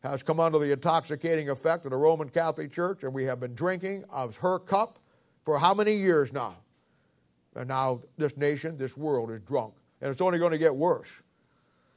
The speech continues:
And when the devil comes down in the tribulation period, he picks up all these nations that he's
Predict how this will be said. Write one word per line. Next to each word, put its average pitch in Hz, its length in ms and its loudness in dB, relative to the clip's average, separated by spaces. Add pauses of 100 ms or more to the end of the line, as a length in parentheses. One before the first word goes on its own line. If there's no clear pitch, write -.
(220)
And 127 160 -4
when 139 120 -2
the 131 80 -4
devil 165 340 4
comes 156 240 -2
down 170 300 4
in 156 100 -2
the 147 60 0
tribulation 165 640 2
period, 180 340 -2
he 131 80 -4
picks - 260 -2
up 160 160 2
all 170 160 6
these 160 220 0
nations 175 440 0
that 143 140 4
he's 143 300 -2